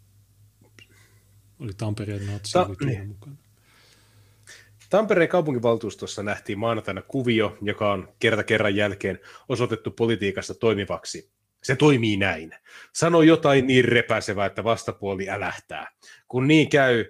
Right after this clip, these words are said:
Speaker 2: sinulla tai kavereillasi on oiva mahdollisuus syyttää muita vaientajiksi.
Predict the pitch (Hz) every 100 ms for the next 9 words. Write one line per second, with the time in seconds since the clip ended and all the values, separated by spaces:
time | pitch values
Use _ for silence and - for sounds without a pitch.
0 | _ _ - 143 147 135 123 101 113 110
1 | 127 127 117 107 101 104 101 104 113 120
2 | 117 120 117 98 95 98 - 117 - 98
3 | 113 117 95 113 139 110 95 87 87 -
4 | 87